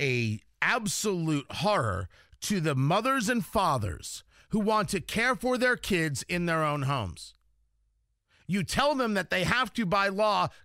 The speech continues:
keep a gun in one place and ammunition in another place, locked in a, uh, in, in a safe or whatever, so they don't have access to it when they need it.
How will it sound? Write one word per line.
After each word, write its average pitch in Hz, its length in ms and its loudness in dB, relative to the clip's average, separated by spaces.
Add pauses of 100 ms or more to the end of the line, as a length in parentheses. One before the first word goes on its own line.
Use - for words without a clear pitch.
keep 202 240 -2
a 185 80 2
gun 214 320 2
in 233 140 0
one 214 200 0
place 196 300 -2
and 165 80 0
ammunition 185 520 -2
in 160 80 0
another 175 240 0
place, 233 360 -2 (240)
locked 170 680 0 (320)
in 180 160 2
a, 156 220 2
uh, 127 180 2 (240)
in, 175 140 2
in 170 160 0
a 147 80 0
safe 240 360 0
or 214 80 2
whatever, 185 460 2 (140)
so 208 160 0
they 165 160 2
don't 233 160 4
have 196 200 0
access 214 440 0
to 269 200 0
it 247 160 -2
when 202 300 2
they 175 140 2
need 165 240 4
it. 277 160 -2